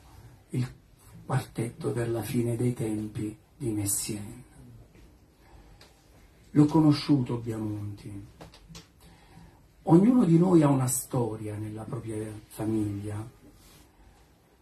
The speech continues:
Mio zio, fratello di mio padre, è stato deportato in un lager a Mosca, catturato sul Don nel quarantuno,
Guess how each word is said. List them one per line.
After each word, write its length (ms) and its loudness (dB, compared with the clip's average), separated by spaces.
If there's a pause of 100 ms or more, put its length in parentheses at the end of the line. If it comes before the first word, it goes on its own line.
(200)
Mio 320 4
zio, 360 6
fratello 520 0
di 100 -4
mio 180 -4
padre, 760 -4 (280)
è 60 -18
stato 400 -2
deportato 840 -2
in 120 0
un 200 0
lager 520 -2
a 60 -4
Mosca, 760 -8 (1160)
catturato 600 4
sul 280 2
Don 480 4
nel 840 0 (160)
quarantuno, 1040 -6